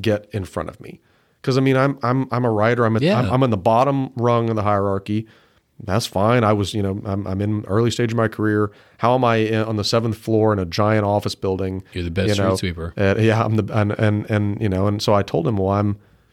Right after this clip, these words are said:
Speaker 1: you know, I'm an English guy. Like, I'm not your, I'm not your average, uh, I'm not your average Joe. Like, I, you know, I, I,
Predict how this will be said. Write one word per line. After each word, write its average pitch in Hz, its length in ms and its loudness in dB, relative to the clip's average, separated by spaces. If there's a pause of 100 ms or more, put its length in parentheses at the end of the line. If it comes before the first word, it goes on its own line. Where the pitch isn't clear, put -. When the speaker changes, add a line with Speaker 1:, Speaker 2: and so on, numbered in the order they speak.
(360)
Speaker 1:
you 110 120 -2
know, 95 100 0
I'm 104 100 2
an 131 80 2
English 160 280 0
guy. 50 280 -8
Like, 90 320 -2
I'm 98 140 -2
not 113 160 2
your, 107 200 2
I'm 104 140 0
not 113 200 0
your 104 160 2
average, 104 560 0
uh, 98 300 0 (440)
I'm 107 80 0
not 107 100 2
your 107 120 4
average 101 340 0
Joe. 104 400 2
Like, 95 300 0
I, 98 140 2
you 95 140 -2
know, 98 120 -2
I, 104 100 0 (180)
I, 95 280 -4